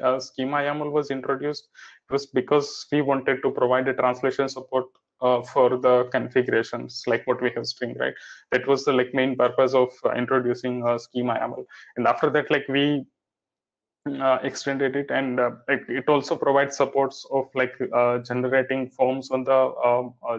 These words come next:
generating forms on the configuration, uh, translation page,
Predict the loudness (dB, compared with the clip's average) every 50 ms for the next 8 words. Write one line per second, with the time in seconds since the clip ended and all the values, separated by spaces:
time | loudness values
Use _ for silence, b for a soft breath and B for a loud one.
0 | -4 -4 -4 -2 -2 -2 -2 -2 -6 -6 -4 -4 -2 -2 -2 -4 -6 -2 0 2
1 | 2 2 0 -2 -8 _ _ -12 -8 -2 -2 -2 0 0 -2 2 2 0 0 2
2 | -2 -2 -2 0 0 0 0 -2 0 -2 -2 -2 -2 -4 -6 -6 -4 -4 -6 -4
3 | 0 0 0 0 0